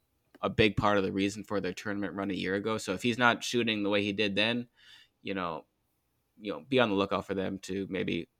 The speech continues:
suffer some upsets here. Um, I'd say probably their, their most important player on Friday was Jaquez, your boy Jaquez. And it's gonna be interesting to see if he could almost,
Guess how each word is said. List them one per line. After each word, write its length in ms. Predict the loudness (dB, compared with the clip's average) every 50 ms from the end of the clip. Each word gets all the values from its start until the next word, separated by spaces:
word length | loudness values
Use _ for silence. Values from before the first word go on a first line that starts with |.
| _ -14
suffer 300 | -8 -6 -6 -6 -6 -8
some 160 | -10 -6 -6
upsets 340 | -6 -4 -2 -2 -4 -2 -2
here. 260 | 0 0 0 0 -2 _ _ _ -20 -20 -20 -20 _ _ _ _ _ -2
Um, 280 | 2 4 4 6 6 4
I'd 160 | 4 2 2
say 260 | 2 4 4 4 4
probably 320 | 2 0 0 2 2 4
their, 200 | 4 2 0 -2 -6 _ _ _ _ _ _ _ _ _ _ _ _ _ _
their 240 | -4 0 0 0 0 0
most 300 | -2 -2 -2 -2 -2 -4
important 440 | -6 -6 -4 -4 -4 -4 -4 -6 -6
player 640 | -2 0 0 2 2 2 2 2 0 0 -2 -6 _ _ _ _ _ _ -4
on 140 | -4 -4 -2
Friday 400 | 0 2 4 4 6 6 4 4
was 360 | 4 4 2 0 0 -2 2 6
Jaquez, 500 | 8 8 8 6 2 -4 -4 -4 -6 -6
your 140 | -6 -6 -4
boy 180 | -2 0 0
Jaquez. 500 | 2 2 2 2 2 0 -4 -4 -4 -4
And 440 | -2 0 2 4 4 4 4 2 0
it's 640 | -4 -8 -12 -16 _ _ -20 -20 -20 -20 _ -4 2
gonna 100 | 4 6
be 140 | 6 8 8
interesting 340 | 8 6 6 6 6 4 2
to 60 | 2
see 220 | 4 6 6 6
if 100 | 6 6
he 180 | 6 6 6 6
could 180 | 6 4 6
almost, 580 | 8 8 6 6 4 2 2 0 -4 -10 -12 -20